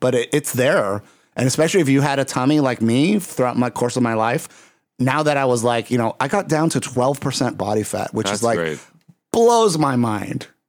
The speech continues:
Speaker 1: <laughs>
Speaker 2: I went along on
Speaker 1: Yeah.
Speaker 2: this journey with you a little bit, and I got below sixteen percent body fat.
Speaker 1: That's crazy.
Speaker 2: And that's, uh, a
Speaker 1: Never
Speaker 2: lo-,
Speaker 1: been there.
Speaker 2: I, I have, you know, not since my teenage years, probably.
Speaker 1: I was, I,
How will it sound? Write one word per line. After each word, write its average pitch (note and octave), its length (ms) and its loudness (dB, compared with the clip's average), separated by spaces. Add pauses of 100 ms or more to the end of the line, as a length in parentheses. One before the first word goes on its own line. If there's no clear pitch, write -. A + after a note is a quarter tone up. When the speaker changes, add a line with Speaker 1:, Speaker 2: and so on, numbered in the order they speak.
(140)
Speaker 1:
<laughs> G#3+ 280 -2
Speaker 2:
I D#3+ 260 0
went A3+ 200 0
along E3 360 0
on C#3 140 0
Speaker 1:
Yeah. C#3+ 180 2
Speaker 2:
this B2+ 100 0
journey C#3 180 2
with B2+ 260 2
you B2 120 2
a A2 40 4
little G#2 140 2
bit, G#2+ 140 0
and G2+ 120 -4
I A2 120 -2
got B2 220 -2
below G#2 240 2
sixteen A2+ 560 -4
percent F#2 420 -4
body D#2+ 240 -4
fat. D#2+ 260 -4
Speaker 1:
That's A#2 160 -6
crazy. F#2+ 240 -2
Speaker 2:
And F2+ 80 -2
that's, G#2 500 -4
uh, F2+ 680 -2
a - 60 0
Speaker 1:
Never D#3+ 220 2
Speaker 2:
lo-, D3 60 0
Speaker 1:
been C#3+ 180 2
there. B2+ 280 2
Speaker 2:
I, G2 140 -2
I G2 160 -2
have, F#2+ 220 -6
you F#2 140 -4
know, D#2+ 220 -4
not G2+ 240 -2
since F2+ 200 -4
my D#2+ 120 -4
teenage D2 440 -6
years, A#1+ 440 -12
probably. B1 500 -10 (220)
Speaker 1:
I D3+ 120 0
was, A4+ 200 4
I, - 300 -4